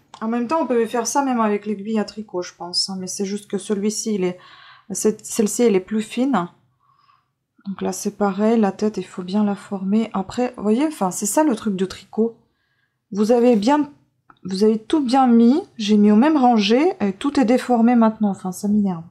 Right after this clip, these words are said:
Je comprends pas. J'aime pas quand il y a quelque chose qui va pas comme je l'avais prévu. On va insérer l'aiguille en diagonale comme ceci, en bas,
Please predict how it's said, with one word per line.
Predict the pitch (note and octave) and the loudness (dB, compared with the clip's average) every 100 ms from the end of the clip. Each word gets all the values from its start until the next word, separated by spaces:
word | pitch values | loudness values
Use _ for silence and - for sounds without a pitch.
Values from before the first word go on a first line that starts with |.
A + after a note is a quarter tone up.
| _ _ _ _ _ _ _ | _ _ _ _ _ _ _
Je | - - | -20 -12
comprends | G3+ - G3+ | -10 -4 -4
pas. | G3 F3+ - _ _ _ _ _ _ _ _ _ _ _ _ _ _ _ _ _ _ _ _ _ _ - | -4 -8 -10 _ _ _ _ _ _ _ _ _ _ _ _ _ _ _ _ _ _ _ _ _ _ -12
J'aime | F#3+ G3 | -6 -4
pas | G3 A#3+ | -4 -4
quand | A3 G3+ | -2 -2
il | |
y | F#3+ | -4
a | |
quelque | G3 - G3+ | -8 -10 -10
chose | - A#3 | -8 -10
qui | - F#3 | -10 -10
va | F3+ | -10
pas | - A#3+ | -10 -12
comme | - F#3+ | -8 -6
je | F#3 | -6
l'avais | F#3 F3+ A3 | -6 -4 -6
prévu. | A3+ - - A#3+ G3 - - - _ _ | -8 -8 -2 -2 -4 -16 -20 -20 _ _
On | G#3 | -4
va | G#3+ A#3 | 0 0
insérer | A#3+ A3+ B3+ B3 B3+ A3+ - _ _ _ _ _ _ _ _ _ _ _ _ _ _ _ _ _ _ _ _ - | -2 0 2 4 2 0 -6 _ _ _ _ _ _ _ _ _ _ _ _ _ _ _ _ _ _ _ _ -2
l'aiguille | G#3+ G#3 A3 B3 F#3+ E3 | 0 2 2 4 2 2
en | G#3 | 2
diagonale | G3+ A3+ A3 A3+ A3 G3 F#3 | 4 4 2 4 4 4 2
comme | G#3 G#3 | 0 0
ceci, | - G3+ - - F4+ G#4 | 0 -2 -2 -4 -4 -2
en | G#3 | 0
bas, | F#3+ G3+ C#4 - | 2 2 0 -2